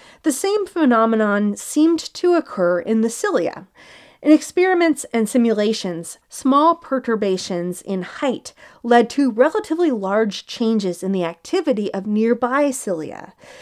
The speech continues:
They could suddenly change their orientation and even switch from a stalled state to a walking one.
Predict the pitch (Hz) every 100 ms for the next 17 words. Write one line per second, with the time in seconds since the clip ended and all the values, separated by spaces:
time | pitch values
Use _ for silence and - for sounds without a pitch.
0 | - - 330 311 254 - 330 392 359 302
1 | - 226 226 214 220 214 208 208 196 185
2 | - 208 - - - 226 339 370 320 -
3 | 339 - - 226 214 - - 202 233 262
4 | 214 - - 165 - - _ - 233 214
5 | 202 226 269 170 156 - - -